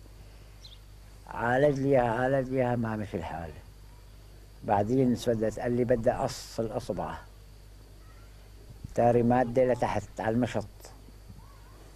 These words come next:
ردوا قصوا لي إياها من عند المشط. توجعني، توجعني وجع، يعني أضل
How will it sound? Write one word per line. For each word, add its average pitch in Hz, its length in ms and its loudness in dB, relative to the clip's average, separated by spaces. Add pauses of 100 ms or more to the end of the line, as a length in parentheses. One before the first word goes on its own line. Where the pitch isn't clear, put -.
(220)
ردوا 123 320 2
قصوا 127 340 -2
لي 127 80 0
إياها 120 200 2
من 117 100 0
عند 123 240 -4
المشط. 120 360 -2 (1900)
توجعني، 147 540 2
توجعني 139 540 2
وجع، 139 280 4
يعني 127 480 2
أضل 135 380 0